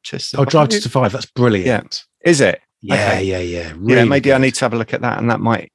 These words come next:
Speaker 1: well, I, I, I've heard that lots of people have been, you know, juiced into Formula One by that. So you've got, um, housewives and, and kids, like, getting into, really getting into Formula One, where you'd never have them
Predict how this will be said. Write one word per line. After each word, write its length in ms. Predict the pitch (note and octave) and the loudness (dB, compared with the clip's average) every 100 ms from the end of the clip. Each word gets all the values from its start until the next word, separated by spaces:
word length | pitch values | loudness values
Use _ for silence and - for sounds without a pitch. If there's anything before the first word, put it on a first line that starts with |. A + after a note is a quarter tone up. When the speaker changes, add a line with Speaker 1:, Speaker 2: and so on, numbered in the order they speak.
| - | -4
Speaker 1:
well, 340 | A2+ F2+ - | 0 0 0
I, 120 | - B2+ | -2 -4
I, 100 | - | -2
I've 220 | - G#2 - | -2 -2 0
heard 460 | D3 B2+ F2 F2 - _ | 2 2 2 -4 -10 _
that 180 | A2 - | -8 -4
lots 220 | G#2+ - | -4 -4
of 100 | - | -10
people 300 | - G#2 - | -8 -8 -8
have 160 | F#2+ - | -10 -6
been, 260 | G2+ G2 - _ - - _ | -6 -6 -10 _ -20 -20 _
you 80 | G2+ | -4
know, 100 | F2+ E2+ _ _ _ _ _ _ _ _ - | -4 -4 _ _ _ _ _ _ _ _ 2
juiced 340 | A#2+ - - | 2 2 2
into 420 | A#2+ A2 A2+ G2 | 2 2 0 0
Formula 460 | - - A#2+ G2+ G#2 | -2 0 2 2 2
One 240 | G#2+ G2 | 2 2
by 240 | E2+ A#2 F#2+ | 2 2 2
that. 260 | F#2 D#2 | -2 -4
So 140 | - G#2+ | -4 -2
you've 140 | G2+ | 0
got, 420 | G#2 - - - | -2 -2 -8 -2
um, 340 | G#2 G2+ F#2+ - _ - - _ - | 0 0 -2 -8 _ -20 -20 _ -2
housewives 680 | B2+ G2+ - G#2+ G2 - | -2 -2 0 2 2 0
and, 260 | G#2+ G2 G2 - - _ _ _ - | 0 0 -2 -10 -20 _ _ _ -6
and 180 | A2 G#2+ | -4 -4
kids, 540 | - C#3+ F2+ - - | 0 2 2 -4 -4
like, 260 | G#2+ G#2 A2+ | -2 -4 -2
getting 260 | C3 - A2+ | -2 2 2
into, 360 | A#2 - A2 | 2 2 -4
really 340 | F#2+ B2 A#2 G2+ | -2 2 2 0
getting 200 | - G#2+ | -2 -2
into 180 | G2+ - | -4 -2
Formula 360 | A#2 A2 A2 | 0 2 2
One, 220 | A2+ G2+ | 2 2
where 100 | G#2 | 0
you'd 200 | G#2+ G#2 | 0 2
never 360 | A#2+ A#2 A2 G2+ _ - - - - | 2 2 0 -2 _ -20 -20 -18 -6
have 260 | A#2+ - | -6 -2
them 300 | A2 G2 G2+ | 0 2 0